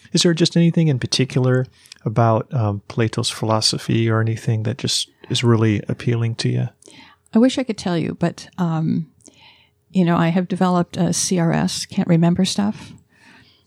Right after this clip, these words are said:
Speaker 2: Um, the S is sometimes a different word. Um, and I'd have to go back and, and re-look at that.
Speaker 1: Mm-hmm. Okay.
Speaker 2: I, I would, yeah.
Speaker 1: Okay. Well, Bob,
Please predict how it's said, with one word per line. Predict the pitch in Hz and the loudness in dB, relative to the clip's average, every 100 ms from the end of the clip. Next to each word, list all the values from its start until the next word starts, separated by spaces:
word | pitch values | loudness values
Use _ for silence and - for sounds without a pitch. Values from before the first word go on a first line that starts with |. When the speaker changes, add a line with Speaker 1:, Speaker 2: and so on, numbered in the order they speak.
| _ | _
Speaker 2:
Um, | 202 165 160 156 202 | -2 0 0 -4 -4
the | - | 0
S | 180 180 | 0 0
is | 175 - | -4 -2
sometimes | - 185 175 165 180 | 0 2 2 -2 -2
a | |
different | 175 - 175 | -6 -6 -2
word. | 170 180 - - - - - - | -2 -2 -6 -20 -18 -18 -10 0
Um, | 180 175 170 170 - _ _ - - _ _ _ _ _ | 2 4 2 -2 -8 _ _ -20 -20 _ _ _ _ _
and | 196 185 185 185 | 2 4 4 2
I'd | 214 | 0
have | 247 302 | -2 -4
to | - | -4
go | 233 | -2
back | 226 220 185 | -2 -4 -6
and, | 180 - | -10 -8
and | - 180 170 175 - _ _ - 254 - _ _ _ _ _ - | -2 0 0 -4 -10 _ _ -20 -20 -20 _ _ _ _ _ 0
re-look | 208 202 202 175 175 | 4 6 6 4 2
at | 170 - | 0 -4
that. | 175 - - | -10 -12 -10
Speaker 1:
Mm-hmm. | 139 107 135 - - _ _ _ _ | -8 -6 -8 -12 -18 _ _ _ _
Okay. | - - | -10 -8
Speaker 2:
I, | 175 - | -8 -4
I | |
would, | 185 175 190 | 0 0 -2
yeah. | 170 175 170 _ _ _ _ - | -6 -6 -10 _ _ _ _ -4
Speaker 1:
Okay. | 160 139 - _ _ _ _ - - - _ _ _ _ _ _ _ - - - _ _ _ _ _ _ _ | -2 -2 -6 _ _ _ _ -20 -16 -16 _ _ _ _ _ _ _ -20 -20 -20 _ _ _ _ _ _ _
Well, | 269 175 | -2 0
Bob, | 160 156 175 175 | 2 4 4 2